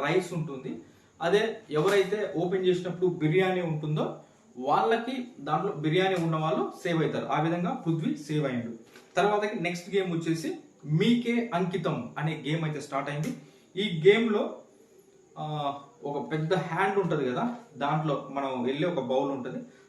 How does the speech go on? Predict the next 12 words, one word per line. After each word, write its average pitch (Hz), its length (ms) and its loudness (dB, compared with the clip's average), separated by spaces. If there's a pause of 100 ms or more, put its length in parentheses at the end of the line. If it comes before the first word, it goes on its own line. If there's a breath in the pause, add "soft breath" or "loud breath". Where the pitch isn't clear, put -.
(120)
దాంట్లో 151 340 4
పెడితే 143 240 -2
ఒక 131 120 -4
చిట్ 147 380 -10
వస్తది. 151 400 -4 (160)
ఆ - 20 -2
చిట్లో 160 420 -6
ఉన్న 160 360 -2 (420 loud breath)
టాక్సిక్, 135 760 0 (300)
టాక్సిక్, 139 400 0
లౌడ్ 139 320 4
స్పీకరు, 135 560 -2